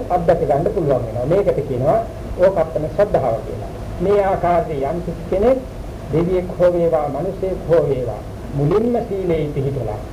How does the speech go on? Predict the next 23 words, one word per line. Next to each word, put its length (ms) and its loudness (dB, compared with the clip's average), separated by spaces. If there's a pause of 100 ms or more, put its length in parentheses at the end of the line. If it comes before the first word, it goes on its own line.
(160)
ඒ 140 -4
කියන්නේ 440 0
කාය 220 6
වචනය 480 2
දෙක 240 2 (460)
හසුරුවාගෙන 640 2 (140)
මේ 240 -2
විදිහේ 320 -2
සමාධියකට 840 2 (760)
තුඩු 300 2
දෙන 180 2
විදිහට 460 0 (400)
කටයුතු 440 0
කරමින් 460 4 (440)
වීර්යය, 600 2 (640)
සතිය, 520 -2 (420)
සමාධිය 580 2
ධර්ම 300 -2
වඩනකොට 580 2
ඒ 640 2
පුද්ගලයාට 640 -4 (600)
ඕකප්පන 540 2
ශ්‍රද්ධාව 480 2